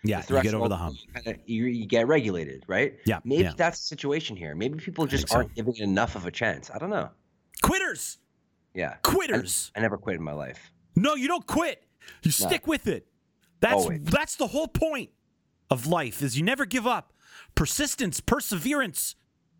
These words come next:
Speaker 2: Perseverance, Dave.
Speaker 1: Well, that takes
Speaker 2: Persever-
Speaker 1: us to our next topic, which is very well related, because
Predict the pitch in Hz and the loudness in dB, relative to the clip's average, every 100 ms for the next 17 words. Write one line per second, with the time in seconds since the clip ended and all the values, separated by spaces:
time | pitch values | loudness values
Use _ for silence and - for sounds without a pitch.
0 | _ _ _ _ _ - 92 - 101 87 | _ _ _ _ _ -12 -12 -8 -6 -4
1 | 69 69 - 69 69 - _ - - _ | -6 -10 -10 -10 -10 -16 _ -20 -20 _
2 | _ _ _ _ _ - 226 254 - 294 | _ _ _ _ _ 0 2 0 0 -2
3 | 285 240 240 214 226 - 214 262 190 165 | -2 0 0 0 -2 -2 -2 0 -2 -2
4 | 160 139 170 196 190 196 185 185 233 135 | -2 0 0 2 0 0 0 -2 -2 -2
5 | 135 - 180 | -2 -2 -2